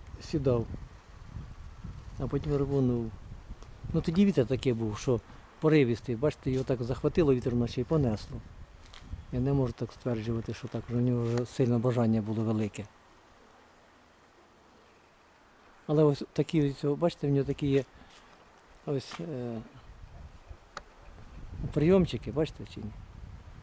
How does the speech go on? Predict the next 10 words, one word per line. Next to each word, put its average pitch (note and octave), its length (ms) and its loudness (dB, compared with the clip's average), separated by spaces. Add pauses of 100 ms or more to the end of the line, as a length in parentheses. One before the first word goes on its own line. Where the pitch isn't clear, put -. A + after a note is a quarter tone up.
(540)
Це D#3+ 140 2
явно C3+ 360 6
того, C3 220 0
що - 140 -4
він E3 120 2
старається D3 500 2
сісти, - 420 -6
в B2 40 -2
нього C#3+ 120 2
не C#3 120 2